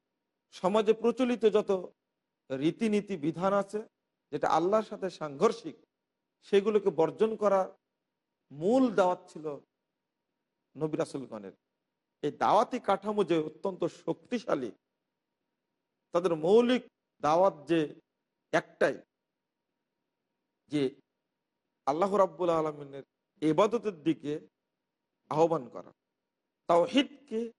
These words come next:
মেনে নেওয়ার জন্য আহ্বান করা। এটা আদম আলাইহিস সালাতু ওয়াস সালাম, নূহ, মূসা, ঈসা, শুআয়ব, সালেহ আলাইহিমুস সালাম, প্রত্যেক নবী রাসূলদের উপরেই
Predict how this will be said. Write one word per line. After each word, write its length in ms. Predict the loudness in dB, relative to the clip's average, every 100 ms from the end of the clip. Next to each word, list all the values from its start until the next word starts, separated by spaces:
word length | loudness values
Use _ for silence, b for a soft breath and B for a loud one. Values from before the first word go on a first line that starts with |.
| _ _ _ -6
মেনে 260 | 2 2
নেওয়ার 260 | 4 2 0
জন্য 200 | -4 -4
আহ্বান 460 | -4 -2 0 -2
করা। 260 | -4 -8 -8 _ _ _ _ _ _ _ _ _ _ _ _ _ _ -6
এটা 380 | -2 0 -2 -6 _ _ _ 0
আদম 320 | 2 2 0
আলাইহিস 480 | 0 0 -2 -10 -6
সালাতু 360 | -2 -2 -2
ওয়াস 180 | -10 -6
সালাম, 300 | -6 -6 -8 _ _ _ _ _ _
নূহ, 360 | -6 -2 -2 -6 _ _ _ _ _ _ _ _ _ _ _
মূসা, 580 | -8 -8 -6 -4 -4 -6 _ _ -8
ঈসা, 480 | -8 -6 -6 -6 -8 _ _ -2
শুআয়ব, 360 | 0 0 -2 -6 _
সালেহ 460 | _ -4 -2 0 -2 -4 _ _
আলাইহিমুস 540 | -2 0 0 -2 -12 -2
সালাম, 300 | 0 0 -6 _ _ _
প্রত্যেক 580 | 0 0 -2 _ 0 0
নবী 300 | 0 -6 -2
রাসূলদের 460 | 0 0 -2 -2 0
উপরেই 480 | 0 0 0 0